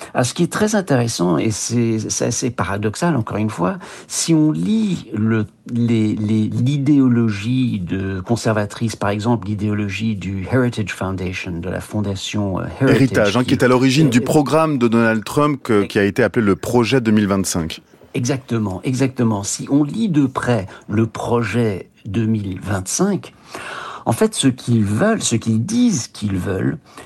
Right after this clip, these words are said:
Speaker 1: c'est un, un pouvoir législatif. Euh,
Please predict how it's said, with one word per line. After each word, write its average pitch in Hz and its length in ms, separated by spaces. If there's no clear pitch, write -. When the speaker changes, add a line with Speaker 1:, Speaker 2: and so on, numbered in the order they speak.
Speaker 1:
c'est - 580
un, 120 320
un 110 120
pouvoir 135 460
législatif. 127 1120
Euh, 101 220